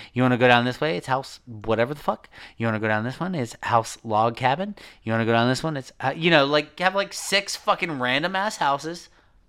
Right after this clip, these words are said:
And then I'm generating income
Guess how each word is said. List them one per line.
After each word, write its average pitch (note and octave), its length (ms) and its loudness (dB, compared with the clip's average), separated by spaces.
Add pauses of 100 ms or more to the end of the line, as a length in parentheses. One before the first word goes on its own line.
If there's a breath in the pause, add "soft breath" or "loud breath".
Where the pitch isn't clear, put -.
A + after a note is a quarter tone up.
(1080)
And D3+ 160 4
then C#3+ 200 2
I'm C3 360 4
generating D3 640 -2
income F#3+ 480 -4